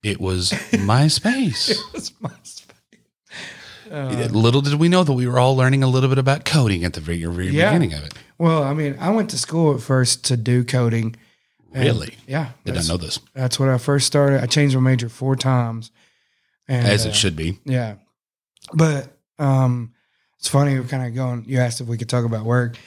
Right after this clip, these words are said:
Speaker 2: I really felt like I was deceived when I went to college because I wanted to, I wanted to be an animator. I can draw really well,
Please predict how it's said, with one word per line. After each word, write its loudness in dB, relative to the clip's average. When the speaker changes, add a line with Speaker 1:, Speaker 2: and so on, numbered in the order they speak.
Speaker 2:
I 2
really 4
felt 0
like -6
I -2
was -2
deceived 2
when 0
I 4
went -2
to -8
college 0
because -2
I 4
wanted 2
to, -2
I 4
wanted 2
to -2
be -2
an -6
animator. 0
I 2
can 2
draw 2
really -4
well, -10